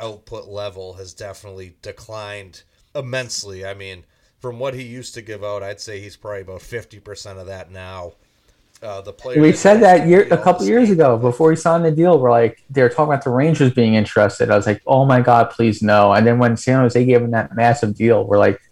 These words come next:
Speaker 2: not only too long, but probably, like, five million dollars too expensive.
Speaker 1: Yeah, I just,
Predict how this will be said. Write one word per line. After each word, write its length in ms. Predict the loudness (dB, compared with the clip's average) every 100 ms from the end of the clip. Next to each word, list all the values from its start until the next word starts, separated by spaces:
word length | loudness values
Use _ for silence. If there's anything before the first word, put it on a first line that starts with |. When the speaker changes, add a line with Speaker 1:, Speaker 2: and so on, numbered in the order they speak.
| _ -6
Speaker 2:
not 240 | 2 4 4
only 260 | 4 2
too 300 | 0 0 2
long, 380 | 2 2 2 2
but 220 | 0 -2
probably, 280 | 0 0 2
like, 140 | 0 -2
five 340 | -2 0 0
million 260 | 0 0 0
dollars 380 | 0 0 -4
too 140 | -4 -2
expensive. 500 | -2 -4 -4 -4 -10 _ _ _ _ _
Speaker 1:
Yeah, 380 | -18 -14 -14 -12
I 80 | -14
just, 480 | -12 -14 -14 -20